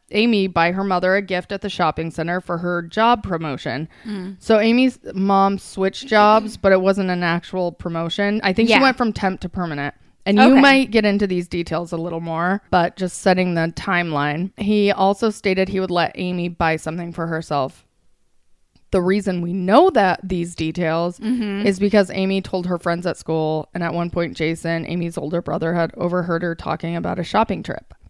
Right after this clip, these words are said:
Speaker 1: That same day at school, Amy had gone through a presentation about not talking to strangers. So
Speaker 2: Are you kidding me?
Speaker 1: a police officer came in that same
Speaker 2: Oh,
Speaker 1: day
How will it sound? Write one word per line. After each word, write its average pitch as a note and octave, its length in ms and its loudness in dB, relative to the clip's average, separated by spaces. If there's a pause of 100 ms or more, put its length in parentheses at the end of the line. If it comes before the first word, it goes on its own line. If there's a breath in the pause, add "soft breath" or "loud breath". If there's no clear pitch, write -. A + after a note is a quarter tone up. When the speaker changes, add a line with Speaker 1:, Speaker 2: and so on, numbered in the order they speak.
(380)
Speaker 1:
That G3 180 0
same A3 220 0
day C#4 140 4
at D#4 100 0
school, G3 340 2
Amy F#3+ 240 0
had G3+ 140 0
gone F3+ 240 -2
through G3 160 -4
a F3+ 40 -6
presentation F#3 840 -2
about F3+ 260 2
not F3 520 0
talking F3 460 -2
to F#3 120 -8
strangers. D#3 560 -6
So F3+ 480 4
Speaker 2:
Are G#3 160 6
you A3+ 240 2
kidding G3 480 0
me? B3 160 4
Speaker 1:
a A3 60 10
police A#3 720 4
officer G#3 500 6
came G3 380 0
in F3+ 340 2
that F#3 240 2
same A3+ 800 2
Speaker 2:
Oh, G#3 200 -6
Speaker 1:
day F#3+ 760 8